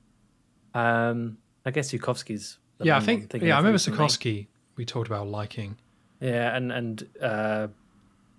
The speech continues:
Speaker 1: what's his face from, <laughs> from Rush of Love? Like, those sort of characters, I think they stick in my mind. This, this guy would not stick in my mind. Sorry, Rahul.
Speaker 2: Yeah, I don't blame you. I, I do think for how little is in the film, though, he is surprisingly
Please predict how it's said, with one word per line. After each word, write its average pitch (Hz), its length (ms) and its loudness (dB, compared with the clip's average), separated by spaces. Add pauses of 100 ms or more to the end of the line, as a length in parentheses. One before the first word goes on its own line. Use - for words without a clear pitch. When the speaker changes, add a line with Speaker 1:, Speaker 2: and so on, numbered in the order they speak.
(200)
Speaker 1:
what's 113 180 -4
his 107 80 -10
face 113 300 -4
from, 113 400 -4
<laughs> - 80 -20
from 143 180 4
Rush 143 200 4
of 123 120 2
Love? 123 220 8
Like, 143 120 4
those 196 260 6
sort 156 160 2
of 135 80 -6
characters, 120 360 2
I 107 40 -6
think 120 280 -6 (200)
they 123 120 4
stick 131 260 -4
in 123 60 0
my 113 100 2
mind. 113 280 2
This, 139 200 -2
this 135 200 -2
guy 110 380 -2 (120)
would 110 140 -6
not 110 220 -4 (280)
stick - 240 -10
in 107 60 -6
my 104 100 -6
mind. 104 300 -8
Sorry, 107 320 -4
Rahul. 107 380 -8 (800)
Speaker 2:
Yeah, 190 180 6
I 190 40 6
don't 151 200 4
blame 135 220 2
you. 127 200 2
I, 180 280 4
I - 20 6
do 262 220 4
think 175 340 2
for 143 240 2
how 139 220 2
little 131 320 0
is 117 140 2
in 120 100 2
the 113 80 0
film, 127 360 -2
though, 107 120 -2
he 127 220 -4
is 127 100 0
surprisingly 110 960 -4